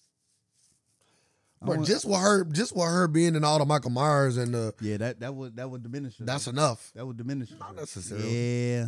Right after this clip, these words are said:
Speaker 2: Not necessarily.
Speaker 1: Yeah, 'cause she was in some bad ones.
Speaker 2: Yeah.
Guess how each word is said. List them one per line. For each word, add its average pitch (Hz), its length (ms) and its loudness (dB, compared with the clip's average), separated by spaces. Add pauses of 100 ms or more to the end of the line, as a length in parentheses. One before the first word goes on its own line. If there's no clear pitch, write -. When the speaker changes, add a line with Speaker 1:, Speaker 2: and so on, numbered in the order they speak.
Speaker 2:
Not 139 100 -6
necessarily. 110 640 -6
Speaker 1:
Yeah, 110 140 -6
'cause 104 160 -10
she 123 120 -8
was 120 100 -6
in 113 120 -4
some 113 80 -10
bad 110 300 -4
ones. 90 280 -14 (220)
Speaker 2:
Yeah. 196 320 -4